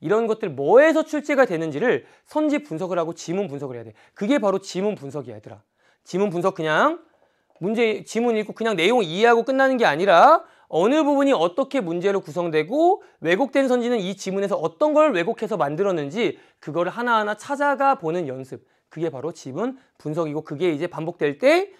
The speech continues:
여러분들의 국어 실력이 껑충껑충 뛰어오르는 겁니다. 그냥 문제 풀고 해설 보고 채점하고 넘어가고 그런 거 하면은 그냥 "아, 맞았다, 틀렸다", 그냥 뭐 정신 승리하고 넘어가는 거예요. 그럼 그렇게 삼 년 동안 해도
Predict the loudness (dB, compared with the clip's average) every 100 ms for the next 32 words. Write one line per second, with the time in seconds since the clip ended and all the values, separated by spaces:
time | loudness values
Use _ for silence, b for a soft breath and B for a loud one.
0 | B -6 -4 -4 -10 -10 -10 -8 -10 -10
1 | -12 b b b b _ _ -2 -2 -2
2 | -4 -6 -6 -8 -10 -2 -2 -2 -6 -12
3 | -16 -12 -8 -6 -4 -4 -4 -4 -4 -4
4 | -4 -4 -4 -8 -10 -8 -8 -6 -6 -6
5 | -6 -6 -4 -4 -2 -2 -4 B B -8
6 | -6 -6 -8 b -6 -2 -2 -4 -10 -12
7 | -10 -10 -10 -14 -12 -12 -8 -6 -4 -2
8 | -2 -2 -2 -4 0 0 0 -4 -8 b
9 | -6 -6 -6 -8 -10 -6 -2 -2 -2 -4
10 | -2 -4